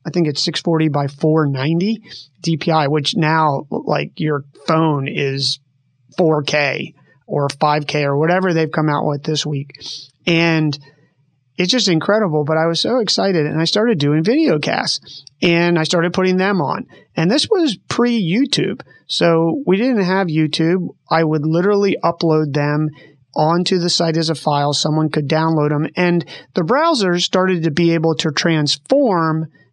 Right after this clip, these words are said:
these audio files and video files so that when you clicked them, they would automatically play in the browser. And that seems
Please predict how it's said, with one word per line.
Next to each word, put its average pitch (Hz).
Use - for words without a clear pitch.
these 165
audio 185
files 160
and 151
video 165
files 151
so 160
that 147
when 151
you 143
clicked 214
them, 165
they 151
would 147
automatically 147
play 143
in 139
the 135
browser. 143
And 139
that 156
seems 151